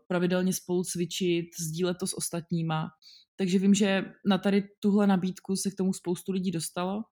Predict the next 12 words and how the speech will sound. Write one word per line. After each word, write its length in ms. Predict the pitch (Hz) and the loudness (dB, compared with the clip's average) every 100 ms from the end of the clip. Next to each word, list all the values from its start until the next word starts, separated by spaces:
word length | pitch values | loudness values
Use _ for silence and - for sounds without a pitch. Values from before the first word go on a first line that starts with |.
| _ - 196 | _ -6 4
Ano, 340 | 196 180 - | 6 6 4
a 580 | 190 180 180 180 175 170 - - | 4 6 6 4 2 -2 -6 0
<laughs> 200 | 190 262 | 4 4
jinak 300 | 214 214 214 | 6 4 6
moje 180 | 208 220 | 4 4
zkušenost, 520 | - 220 226 196 214 | 0 -2 0 0 -2
i 80 | 202 | -4
třeba 220 | - 202 | -2 2
moje 140 | 196 196 | 2 0
osobní 340 | 202 208 190 | -2 -4 -6
zkušenost 520 | - 202 190 180 - | -6 -6 -6 -6 -6
je, 220 | 175 170 | -6 -6